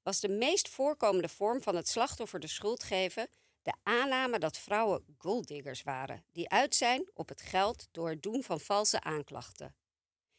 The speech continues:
Dit is ook wat men denkt over Amber. Alleen, hoe kon zij, als zogenaamde golddigger, geld vergaren door het frame van Johnny Depp als vrouwenmepper?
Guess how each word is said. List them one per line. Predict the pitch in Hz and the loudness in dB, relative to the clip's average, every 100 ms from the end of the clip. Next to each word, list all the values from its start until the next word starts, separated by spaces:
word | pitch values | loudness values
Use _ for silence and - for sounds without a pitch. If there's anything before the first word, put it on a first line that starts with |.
| - | -8
Dit | 320 | 0
is | 330 285 | 4 4
ook | 220 | 4
wat | 180 | -2
men | 156 151 | -2 -6
denkt | 156 147 147 | -6 -8 -8
over | 147 147 | -10 -6
Amber. | 160 202 165 147 _ _ _ _ _ | -4 -2 -2 -4 _ _ _ _ _
Alleen, | - 254 269 254 240 _ | 0 4 6 4 0 _
hoe | 285 359 | 2 4
kon | 302 214 | 6 4
zij, | - 165 170 240 - - | 4 4 2 0 -4 -4
als | 202 | 0
zogenaamde | - 202 202 180 170 160 | 2 2 2 2 0 0
golddigger, | 214 302 185 160 143 196 - _ _ _ _ | 2 2 2 -2 -2 -6 -6 _ _ _ _
geld | - - 220 269 403 | -14 0 4 6 4
vergaren | 311 269 269 285 311 311 _ _ | -4 0 4 6 4 0 _ _
door | - 214 | 0 2
het | 247 | 2
frame | - 214 233 - | -2 2 2 2
van | 233 | 2
Johnny | 202 190 170 160 | 2 2 2 2
Depp | 180 220 - | 2 2 0
als | - 214 | -4 -2
vrouwenmepper? | - 285 262 170 160 - 123 135 | 2 4 4 4 0 -6 -12 -14